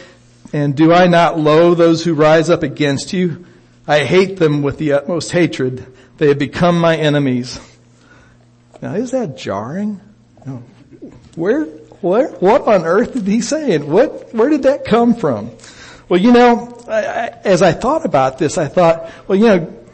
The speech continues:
he's, he's going through this reflection on who God is and who he is in light of his creator. And, and, you know, and he's just in awe. And so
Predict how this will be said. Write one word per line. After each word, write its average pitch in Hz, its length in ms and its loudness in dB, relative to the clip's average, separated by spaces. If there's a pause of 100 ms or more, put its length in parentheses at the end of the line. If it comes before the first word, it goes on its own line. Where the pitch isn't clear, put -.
(200)
he's, 185 480 -2
he's 190 220 0
going 269 260 2
through 226 140 -4
this 180 220 0
reflection 170 680 -2
on 151 180 -2
who 165 200 -2
God 147 300 0
is 151 280 2 (360)
and 151 220 -2
who 220 220 2
he 196 180 2
is 185 200 4
in 160 100 2
light 170 360 2
of 131 640 -6 (600)
his 180 260 2
creator. 151 840 -2 (360)
And, 175 240 2
and, 190 120 0
you 208 80 4
know, 190 140 4
and 185 140 -2
he's 208 280 2
just - 200 0
in 196 100 2
awe. 165 560 2 (240)
And 180 160 2
so - 500 2